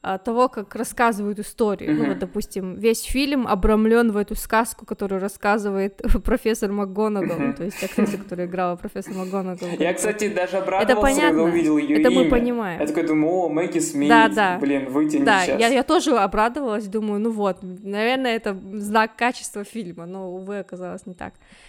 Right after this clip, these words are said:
Speaker 1: Я не имею ничего против голоса рассказчика, но что, что мне не нравится, это что все персонажи,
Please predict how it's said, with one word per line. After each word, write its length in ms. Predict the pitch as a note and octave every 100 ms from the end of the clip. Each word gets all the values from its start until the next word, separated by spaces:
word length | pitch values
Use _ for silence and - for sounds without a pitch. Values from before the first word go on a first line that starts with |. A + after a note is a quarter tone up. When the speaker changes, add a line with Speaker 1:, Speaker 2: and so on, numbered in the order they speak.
| -
Speaker 1:
Я 100 | -
не 120 | B3 C#4
имею 160 | F4+
ничего 240 | F4 C#4+ C4
против 420 | B3 C4+ C#4 G3
голоса 400 | G#3+ A#3+ B3+ A3
рассказчика, 680 | A3 - A#3+ A#3+ - - G3 - -
но 80 | A3+
что, 340 | A3+ B3+ B3+ -
что 160 | -
мне 140 | A#3+ A#3+
не 100 | A#3
нравится, 460 | A#3+ E4 A4+ -
это 160 | G3+ A3
что 200 | - G#3+
все 280 | - - C4
персонажи, 840 | - A#3 - G3+ A3+ F4+ E4+ -